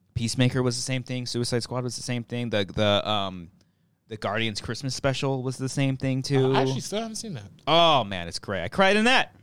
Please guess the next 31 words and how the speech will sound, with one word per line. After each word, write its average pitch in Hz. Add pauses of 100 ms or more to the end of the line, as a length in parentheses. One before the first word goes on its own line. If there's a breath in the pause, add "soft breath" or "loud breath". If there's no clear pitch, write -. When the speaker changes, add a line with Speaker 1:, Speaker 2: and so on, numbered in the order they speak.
(100)
Speaker 2:
Oh, 127
really? 143
Okay. 190
Speaker 1:
I -
cry 254
in 269
Speaker 2:
Okay, 269
Speaker 1:
everything 254
Speaker 2:
that's 208
good. 247
Speaker 1:
Guardians 233
related. 107
Speaker 2:
Okay. 123
Speaker 1:
I -
cry 180
every 175
time 180
at 135
the 127
end 113
of 104
Guardians 101
two. 80 (220)
Speaker 2:
Yeah, 117
that 135 (360)
peak 120
movie 107
right 87
there. -
Speaker 1:
Fucking, 123 (100)
Speaker 2:
That's -